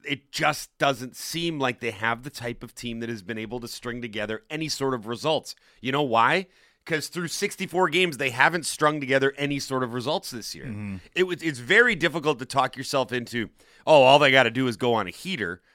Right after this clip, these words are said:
Speaker 1: When you look at the regular season, they've never more, won more than three games in a row this season.
Speaker 2: Uh, Connor McDavid, pretty good player.
Speaker 1: Eh.
Speaker 2: Scored twice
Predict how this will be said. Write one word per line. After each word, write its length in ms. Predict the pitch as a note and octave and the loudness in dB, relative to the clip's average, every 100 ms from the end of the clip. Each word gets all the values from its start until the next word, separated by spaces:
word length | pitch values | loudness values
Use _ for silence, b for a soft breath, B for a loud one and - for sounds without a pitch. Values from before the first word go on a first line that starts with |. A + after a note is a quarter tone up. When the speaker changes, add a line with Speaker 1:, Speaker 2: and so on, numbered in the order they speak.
| _ | _
Speaker 1:
When 120 | B2+ | -8
you 80 | C3+ | -4
look 160 | E3+ | -4
at 40 | E3+ | -2
the 80 | D3+ | 0
regular 280 | D3+ D3 | 0 -2
season, 320 | C#3 E3 D3+ C#3 | -4 -4 -4 -4
they've 80 | |
never 240 | B2 C3 B2+ | -2 -2 -2
more, 280 | C3 B2+ B2 | 0 0 -2
won 260 | B2+ A#2+ C#3 | -6 0 2
more 140 | C3 C3 | 2 0
than 100 | A#2+ | -4
three 220 | - B2+ | -6 -4
games 220 | A#2 A#2 | -4 -6
in 80 | G#2+ | -6
a 40 | |
row 160 | G#2 B2 | -4 -4
this 160 | F2+ | -6
season. 320 | - D#2 B1 - - | -12 -14 -18 -18 -2
Speaker 2:
Uh, 420 | C3 B2+ A#2+ A#2 - | 2 4 4 2 0
Connor 320 | - C#3 A#2+ | 2 2 2
McDavid, 340 | F2+ A2 F#2+ E2 | -2 -4 -4 -8
pretty 220 | - A2+ | -8 -8
good 160 | F#2+ | -8
player. 300 | - F#2 C#2+ - B B | -10 -10 -12 -16 B B
Speaker 1:
Eh. 160 | G2+ A#2+ | -12 -8
Speaker 2:
Scored 400 | A2+ - B2+ B2+ | -6 -2 0 0
twice 520 | - D3 D3 C3+ - | 0 4 4 4 -4